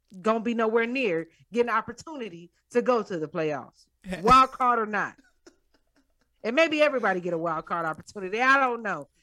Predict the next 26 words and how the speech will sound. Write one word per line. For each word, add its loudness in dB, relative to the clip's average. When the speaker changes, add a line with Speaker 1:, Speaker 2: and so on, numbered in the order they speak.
Speaker 1:
But 2
I 6
didn't 0
think -8
that -8
they -4
was -8
gonna -10
get -4
an 2
opportunity -4
at -2
all. -8
So, -2
uh, -4
it -8
is -4
what 0
it -2
is, 2
but -4
it's -6
gonna -6
be -12
the -16
Chiefs. -18